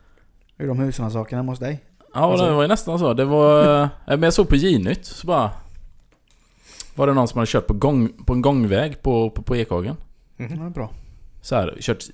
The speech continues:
Speaker 2: jättefort. Så bara tänkte, "Jaha." Och så kollade jag på bilderna, så bara, "Men det är ju sjuan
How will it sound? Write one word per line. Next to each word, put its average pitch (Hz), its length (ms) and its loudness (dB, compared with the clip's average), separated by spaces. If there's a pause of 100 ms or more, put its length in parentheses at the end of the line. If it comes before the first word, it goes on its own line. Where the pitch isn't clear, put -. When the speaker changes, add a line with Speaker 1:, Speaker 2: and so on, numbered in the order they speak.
Speaker 2:
jättefort. 123 880 -2 (1000)
Så - 80 -20
bara - 100 -8
tänkte, - 320 -16
"Jaha." 175 220 -14 (360)
Och - 60 -16
så - 60 -12
kollade 175 200 2
jag - 20 -4
på 110 40 -2
bilderna, 107 380 0
så - 80 -16
bara, 120 140 -12 (1300)
"Men 202 60 -14
det 175 120 0
är - 20 -2
ju 95 80 -4
sjuan - 340 -8